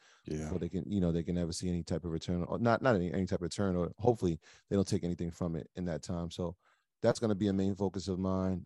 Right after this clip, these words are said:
Speaker 2: um, and just more strategic, uh, investing, uh, finding sectors that, you know, are gonna have some type of value in this, this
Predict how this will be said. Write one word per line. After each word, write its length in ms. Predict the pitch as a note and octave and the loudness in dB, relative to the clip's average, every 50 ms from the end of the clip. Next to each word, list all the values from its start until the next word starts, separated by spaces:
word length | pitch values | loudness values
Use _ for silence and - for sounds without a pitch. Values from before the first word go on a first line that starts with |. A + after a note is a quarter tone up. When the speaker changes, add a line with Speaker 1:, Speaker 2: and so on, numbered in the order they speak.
| - - | -6 -6
Speaker 2:
um, 400 | F#2 F2+ F#2 F2+ F2+ F2+ F2 E2 | -4 -2 -2 0 -2 -2 -2 -2
and 100 | F#2+ G2 | -2 0
just 140 | B2+ B2 C#3 | 0 0 2
more 140 | C#3 C3+ B2+ | 2 2 2
strategic, 400 | - B2+ - B2 A#2+ A2+ A2+ - - - | 2 0 -2 0 0 -2 -2 -4 -4 0
uh, 340 | G#2 G#2+ G#2+ G#2 G#2 G2+ G2 - | 2 2 4 4 2 0 0 -2
investing, 460 | G2+ G2 G#2 G#2+ G2+ - F2+ E2 D#2+ - _ _ _ _ _ _ _ - E2 | 0 2 2 2 2 0 -2 -6 -8 -10 _ _ _ _ _ _ _ -8 -4
uh, 180 | F2 F2 E2+ | -4 -2 -4
finding 300 | - - G#2+ G2+ G2+ F#2+ | 0 2 2 2 2 2
sectors 600 | F2+ - G2+ G2 F#2 - G2 F#2+ F#2 F2 - - - _ _ _ - _ _ _ _ _ - | 0 0 0 0 0 0 0 0 0 -2 -6 -10 -16 _ _ _ -20 _ _ _ _ _ -2
that, 220 | F#2 F2 E2+ - | 0 0 0 -2
you 100 | - A2 | -2 -2
know, 280 | F#2+ F2 F2 E2 - - _ _ _ - | 0 0 0 0 -2 -6 _ _ _ -6
are 140 | - F#2+ F#2 | -4 -2 0
gonna 200 | F2+ G2 F#2+ F#2 | 0 0 2 2
have 300 | F#2+ F#2+ F#2 F2+ F2 F2 _ _ _ _ _ _ _ _ _ _ | 2 2 0 0 0 -4 _ _ _ _ _ _ _ _ _ _
some 180 | - - C3 A#2 | 0 2 4 6
type 180 | - B2+ A2 | 8 8 8
of 100 | G#2+ G#2+ | 8 8
value 460 | F#2+ A2+ A2+ A2+ A2+ A2+ A2+ G#2+ - - | 8 8 8 8 8 6 6 4 2 0
in 320 | - A2+ A2 G#2 - F2+ G#2 | -2 -2 -2 -2 -2 -2 0
this, 180 | G#2 G#2+ F#2+ | 0 0 0
this 360 | - - G2+ G2 F#2 - - | 0 0 0 0 0 -2 -4